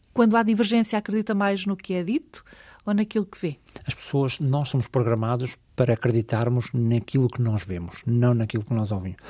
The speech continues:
Speaker 2: Porque se uma pessoa muito competente for lá com uma voz muito, "eu sou muito competente, eu, eu sei muito sobre o assunto", se ela esfrega muitas mãos, se ela se encolhe, se começa a falar assim,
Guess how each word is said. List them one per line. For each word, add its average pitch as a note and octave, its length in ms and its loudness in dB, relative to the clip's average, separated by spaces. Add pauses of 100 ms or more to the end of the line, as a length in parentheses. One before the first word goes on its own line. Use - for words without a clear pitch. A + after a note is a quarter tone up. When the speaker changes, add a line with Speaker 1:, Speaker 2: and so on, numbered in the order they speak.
(220)
Speaker 2:
Porque - 180 0
se - 60 -4
uma E3+ 100 2
pessoa D3+ 200 -2
muito D3 180 0
competente B2 440 -2
for A#2 200 -4
lá A#2 180 -2
com - 120 -2
uma A#2+ 120 2
voz A2 400 -6
muito, D#3 240 -4 (380)
"eu B3 80 0
sou A#3 180 -4
muito G#3+ 220 -6
competente, G3+ 580 -6 (440)
eu, D#3+ 100 -4 (340)
eu F#3+ 280 0
sei F#3+ 160 -4
muito F3+ 240 0
sobre E3+ 200 -2
o F3 60 0
assunto", F3+ 460 0
se - 120 -4
ela E3 100 0
esfrega E3 380 -4
muitas D#3 320 -2
mãos, D#3 320 -2
se D3+ 60 -6
ela C#3+ 120 -4
se - 160 -8
encolhe, D3 460 -4
se - 140 -14
começa D#3+ 360 -8
a - 20 -8
falar D3+ 360 -6
assim, E3 360 0